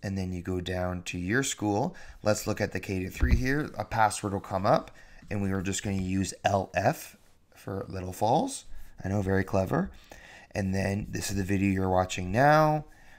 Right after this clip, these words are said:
So then we have part one. So like I said before, there's three parts. Each part has a lesson and one to three exercises depending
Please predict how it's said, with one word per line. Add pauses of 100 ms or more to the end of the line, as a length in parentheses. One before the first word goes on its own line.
So
then
we
have
part
one.
So
like
I
said
before,
there's
three
parts.
Each
part (420)
has
a
lesson (360)
and
one
to
three
exercises
depending